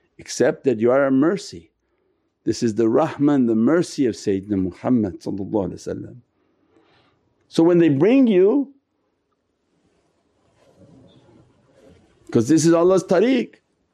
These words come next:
when they bring you, even they think they're Muslim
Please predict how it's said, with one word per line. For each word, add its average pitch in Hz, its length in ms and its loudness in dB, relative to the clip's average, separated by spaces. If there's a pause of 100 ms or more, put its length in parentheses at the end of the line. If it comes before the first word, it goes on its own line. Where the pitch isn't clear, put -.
(680)
when 139 160 2
they 151 100 4
bring 214 440 2
you, 202 400 0 (840)
even 226 380 2
they 190 140 2
think 220 420 0
they're 175 180 2
Muslim 156 720 0